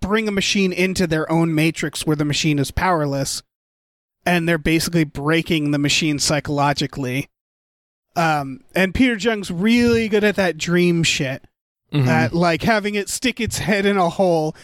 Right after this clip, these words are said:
Speaker 1: and suddenly it's on a stage, and then its face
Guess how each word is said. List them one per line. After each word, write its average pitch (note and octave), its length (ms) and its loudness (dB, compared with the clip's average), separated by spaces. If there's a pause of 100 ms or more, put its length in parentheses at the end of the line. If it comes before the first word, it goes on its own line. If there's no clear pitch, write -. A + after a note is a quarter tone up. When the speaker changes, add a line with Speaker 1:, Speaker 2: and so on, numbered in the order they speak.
(160)
Speaker 1:
and G#3 180 0
suddenly F#3+ 460 2
it's F3 180 -2 (120)
on F#3+ 180 0
a E3 80 -2
stage, E3 920 -2 (280)
and F#3 200 0
then F3 120 0
its E3+ 220 -2
face F3 420 -2